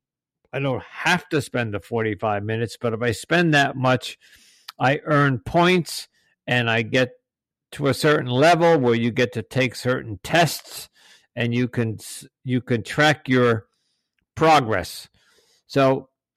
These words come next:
and, and I'm one of these people who, when they put their mind to something, they follow through on it. So I, I'm trying to learn Spanish.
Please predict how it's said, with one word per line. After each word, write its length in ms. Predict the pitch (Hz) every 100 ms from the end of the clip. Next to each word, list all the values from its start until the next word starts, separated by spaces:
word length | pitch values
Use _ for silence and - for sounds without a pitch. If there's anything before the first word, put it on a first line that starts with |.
| _ _ _ _ _ _ _ _ _ _ _ _ _ _
and, 180 | 135 143 _ -
and 360 | 127 123 120 - _ _ _ _ _ -
I'm 200 | 147 156
one 180 | 165
of 100 | 156
these 220 | 139 151 143
people 420 | 131 127 139 135
who, 140 | 117
when 240 | 113 117 117
they 100 | 117
put 260 | - 147
their 160 | 143 123
mind 400 | 120 139 165 139
to 100 | 117
something, 520 | - 101 85 110 110
they 160 | 113 107
follow 580 | - 110 95 92 107
through 500 | 107 - - 156 139
on 220 | 107 78 73
it. 140 | - _
So 360 | - 113 104 165
I, 180 | 107 101 92 _ _ _ 175 - _
I'm 140 | 104 92
trying 460 | - - 95 135 147
to 100 | 175
learn 240 | 151 156
Spanish. 600 | - 135 123 120 120 -